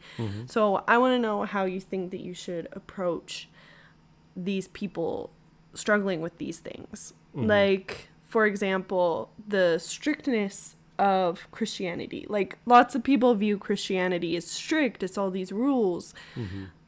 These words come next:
Speaker 2: blah, blah, blah. <laughs>
Speaker 1: Right.
Speaker 2: And that could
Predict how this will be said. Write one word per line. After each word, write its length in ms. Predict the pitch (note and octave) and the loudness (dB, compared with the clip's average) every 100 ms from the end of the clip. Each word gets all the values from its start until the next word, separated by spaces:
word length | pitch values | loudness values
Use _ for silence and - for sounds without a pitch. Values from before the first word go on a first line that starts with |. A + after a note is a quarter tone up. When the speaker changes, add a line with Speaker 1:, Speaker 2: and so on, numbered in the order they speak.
| - | 4
Speaker 2:
blah, 180 | A3+ G#3+ | 6 6
blah, 140 | G#3 | 4
blah. 360 | G3+ G3+ E3 - _ _ _ - | 4 4 4 -2 _ _ _ 8
<laughs> 20 | |
Speaker 1:
Right. 760 | C4+ C#4+ - - D#4 - A2+ G2+ - - - - _ - A#3+ | 10 10 10 10 10 4 0 0 -2 -16 -20 -20 _ 0 6
Speaker 2:
And 480 | A#3 A3+ A3+ G#3 - _ _ _ _ _ _ _ _ _ _ - | 8 6 4 0 -8 _ _ _ _ _ _ _ _ _ _ -4
that 460 | G3+ G#3+ A3 - | 4 4 4 0
could 500 | - A#3 G#3+ G#3 F#3+ | 0 2 4 2 0